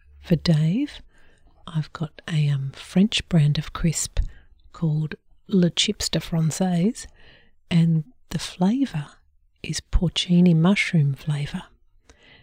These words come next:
And then I've also got a Thins chip that is tomato ketchup flavour. So I've got the mushroom and tomato sauce. Okay, I'll get him back in.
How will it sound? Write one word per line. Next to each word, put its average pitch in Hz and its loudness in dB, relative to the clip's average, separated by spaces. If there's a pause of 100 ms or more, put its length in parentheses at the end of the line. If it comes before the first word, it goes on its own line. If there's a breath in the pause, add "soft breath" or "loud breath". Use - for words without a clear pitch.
(240 soft breath)
And 160 4
then 160 4
I've 156 0
also 202 -2
got 151 -6 (340)
a - -8
Thins 214 4
chip - -4 (720)
that 165 -2
is 165 2 (160)
tomato 165 2
ketchup - -8
flavour. 143 -2 (640 soft breath)
So 143 -4 (100)
I've - -4
got 147 -10 (1000)
the 170 -8
mushroom 180 0 (520)
and 151 0 (380)
tomato 156 6
sauce. - -6 (160)
Okay, - -8 (120)
I'll 170 -2
get 170 4
him 143 2
back 143 -4
in. 160 -10